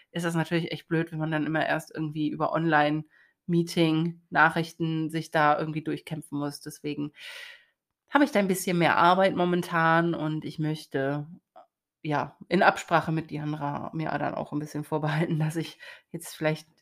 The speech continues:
nicht immer direkt Zeit habe zu recherchieren.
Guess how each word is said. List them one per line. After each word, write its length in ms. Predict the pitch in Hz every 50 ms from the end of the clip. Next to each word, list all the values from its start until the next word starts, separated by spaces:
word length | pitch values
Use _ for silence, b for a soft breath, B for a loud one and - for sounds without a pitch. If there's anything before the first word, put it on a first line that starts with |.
| _ _ _ -
nicht 320 | 170 160 156 160 - -
immer 240 | - 160 156 151 151
direkt 340 | 156 147 143 143 143 - -
Zeit 280 | - 151 147 147 -
habe 200 | 156 147 143 120
zu 120 | - - -
recherchieren. 720 | 151 147 - 151 147 - - - 156 151 - - 160 -